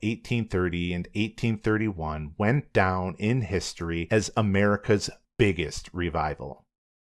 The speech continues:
It helped set a tone for America that would follow the frontier as it moved westward, replacing the more conservative Calvinist beliefs of Europe.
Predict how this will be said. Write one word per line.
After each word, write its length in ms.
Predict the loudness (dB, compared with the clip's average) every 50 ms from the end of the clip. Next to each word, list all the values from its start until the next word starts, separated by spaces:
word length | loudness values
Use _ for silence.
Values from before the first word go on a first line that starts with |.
| _ _ _ _ _ _ _ _ -4
It 120 | -2 -2
helped 380 | 0 4 8 8 8 8 6 0
set 360 | -4 -4 2 4 6 6 6
a 80 | 6 4
tone 500 | 0 -2 0 4 4 6 6 4 4 0
for 220 | 0 0 -2 0
America 680 | 0 0 -2 -2 -2 -2 -4 -4 -4 -2 -2 -2 -2 0 2
that 140 | 2 2 4
would 120 | 2 0
follow 400 | 2 4 8 8 10 10 10 8
the 120 | 6 4 0
frontier 760 | 2 4 6 6 6 4 0 -4 0 2 4 4 4 4 4
as 140 | 2 0 -2
it 100 | -2 -2
moved 380 | 0 2 2 0 0 -2 0
westward, 760 | 2 4 4 4 2 -2 -6 -4 -4 -4 -4 -6 -8 -16 -14 -4 0
replacing 800 | 0 0 2 2 6 6 8 8 6 6 2 2 2 2 0 0
the 80 | 0
more 300 | 2 2 4 4 4 4
conservative 880 | 4 2 0 0 0 2 4 6 6 8 6 6 4 4 2 2 0 0
Calvinist 680 | 0 2 2 2 2 0 -2 -2 -4 -6 -8 -8 -4
beliefs 520 | -4 -2 0 2 2 2 0 -2 -2 -2 -4
of 140 | -2 -2 0
Europe. 460 | 4 4 6 6 4 2 -2 -8